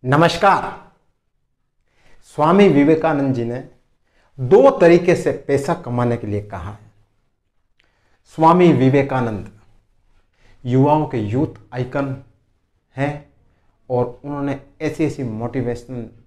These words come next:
बातें कही है युवाओं के लिए। आज भी वो युवाओं के लिए एक प्रेरणा के स्रोत माने जाते हैं। उनकी कही गई बातें आज भी युवाओं को मोटिवेट करती हैं।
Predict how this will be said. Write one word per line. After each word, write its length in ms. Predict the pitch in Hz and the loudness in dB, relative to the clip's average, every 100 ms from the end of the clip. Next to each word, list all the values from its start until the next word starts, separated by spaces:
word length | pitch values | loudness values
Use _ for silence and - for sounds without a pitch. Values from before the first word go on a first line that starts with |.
| _ - | _ -14
बातें 340 | 110 131 120 | -8 -6 -6
कही 220 | 120 123 | -4 -4
है 100 | 127 | -4
युवाओं 320 | 104 107 120 | -4 -6 -6
के 140 | 120 117 | -6 -10
लिए। 220 | 110 113 - 123 | -12 -14 -12 -6
आज 220 | 139 175 | -2 -2
भी 180 | 165 185 | -2 -2
वो 180 | 143 | -2
युवाओं 380 | 117 123 131 135 | -4 -2 -2 -2
के 120 | 131 | -4
लिए 380 | 123 123 120 110 _ _ _ _ _ - | -8 -6 -8 -12 _ _ _ _ _ -8
एक 260 | 139 131 - | -8 -8 -6
प्रेरणा 300 | 147 165 175 | -2 -2 -4
के 120 | 151 | -8
स्रोत 440 | - - 143 - | -12 -10 -8 -6
माने 260 | 117 104 92 | -8 -8 -12
जाते 240 | 78 _ | -18 _
हैं। 300 | _ - - _ _ _ _ _ _ _ _ _ _ _ _ _ _ _ _ _ _ _ _ _ _ _ - | _ -20 -20 _ _ _ _ _ _ _ _ _ _ _ _ _ _ _ _ _ _ _ _ _ _ _ 0
उनकी 220 | 214 247 | 2 4
कही 280 | 233 269 277 | 6 6 6
गई 220 | 262 262 | 6 6
बातें 680 | 247 - 294 240 - - - _ _ _ - | 4 4 4 2 0 -8 -14 _ _ _ -4
आज 360 | 160 214 277 226 | 2 4 4 4
भी 480 | 254 214 113 - - - | 6 6 4 -4 -16 0
युवाओं 380 | 156 190 240 233 | 4 6 6 6
को 160 | 170 | 2
मोटिवेट 640 | 131 123 139 147 165 165 | 0 -2 -2 2 2 0
करती 280 | - 104 - | -12 -14 -18
हैं। 200 | 98 - | -20 -20